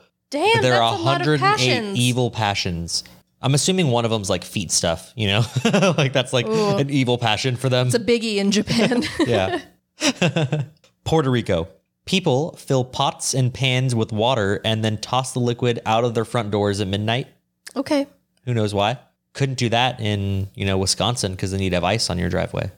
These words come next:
Speaker 1: Right.
Speaker 2: Yeah. That would, that'd be a bad day.
Speaker 1: Yeah.
Speaker 2: But in Puerto Rico, go for it.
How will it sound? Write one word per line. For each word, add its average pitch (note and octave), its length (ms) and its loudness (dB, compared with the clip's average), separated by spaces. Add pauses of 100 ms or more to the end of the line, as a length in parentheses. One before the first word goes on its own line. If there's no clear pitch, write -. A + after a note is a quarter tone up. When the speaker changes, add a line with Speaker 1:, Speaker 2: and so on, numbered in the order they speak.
(240)
Speaker 1:
Right. G#3 220 -6 (240)
Speaker 2:
Yeah. G2 220 -4 (340)
That G2+ 160 0
would, F#2 160 -8
that'd G2 200 0
be G#2 60 0
a F#2 40 -4
bad F#2 200 0
day. D#2+ 280 -4 (180)
Speaker 1:
Yeah. G#3+ 240 -2 (300)
Speaker 2:
But G#2 120 -2
in G#2+ 120 -2
Puerto C3+ 260 0
Rico, D3 640 0 (240)
go F2+ 140 -4
for C2 180 -4
it. - 60 -8